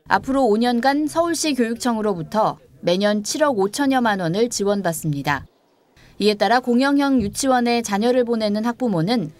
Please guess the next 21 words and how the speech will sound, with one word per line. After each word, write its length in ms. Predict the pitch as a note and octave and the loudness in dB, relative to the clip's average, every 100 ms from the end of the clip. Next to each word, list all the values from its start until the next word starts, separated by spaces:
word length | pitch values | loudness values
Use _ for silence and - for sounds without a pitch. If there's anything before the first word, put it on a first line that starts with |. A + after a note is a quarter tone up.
| - - - | -20 -20 -4
학부모 400 | D#4 D#4 D4+ D4+ | -2 0 0 0
부담금이 760 | A#3 G#3+ A3+ G#3 G3 G#3+ C4+ C4+ | 0 0 0 0 0 2 0 -2
기존보다 680 | G3+ A#3 A#3+ G3 E3 G#3+ E3 - - | -2 2 2 0 0 0 0 -6 -4
약 160 | F3+ E3+ | -4 -2
십 240 | - D4 | -4 -4
분의 320 | D#4+ D4 C4 | -2 0 0
일로 320 | G3 F#3 G#3+ B3+ | 0 0 0 -2
줄어들게 560 | - G3+ A#3 G3+ F3 | -4 -2 0 -2 -2
됩니다. 440 | D#3+ C#3+ C3+ C#3+ - - - - - - - - - - | -2 -4 -4 -6 -6 -18 -20 -20 -20 -20 -20 -20 -16 -4
서울시 380 | - D#4+ D#4+ D4+ | 0 2 0 -2
교육청이 420 | D#4 C#4 D4+ C#4+ | -2 0 0 2
발표한 460 | C4+ B3+ C#4 C4 | 0 2 2 2
자료를 420 | B3+ G3 G#3 A3+ G#3+ | 0 0 0 0 0
보면 440 | F3 F#3+ A#3+ D3+ - - - - | 0 0 0 -2 -8 -12 -12 -6
이전까지 680 | G3 G3+ A#3 A3+ G#3 G#3+ C4+ | 0 2 2 0 -2 0 -4
학부모들이 800 | C4+ D4+ D#4+ D4+ C4+ B3+ B3+ B3 | -4 -4 -2 0 0 0 0 0
이들 340 | G3+ C#4 C#4 | 0 0 0
유치원에 600 | F#3+ G3+ - C4+ A#3+ B3 | -2 -4 0 0 2 2
매달 340 | F3 E3+ G#3+ G#3+ | 2 2 2 2
낸 160 | G3+ | -2
비용은 540 | F3 F3 D#3+ A3+ E3+ | -2 -2 0 0 -2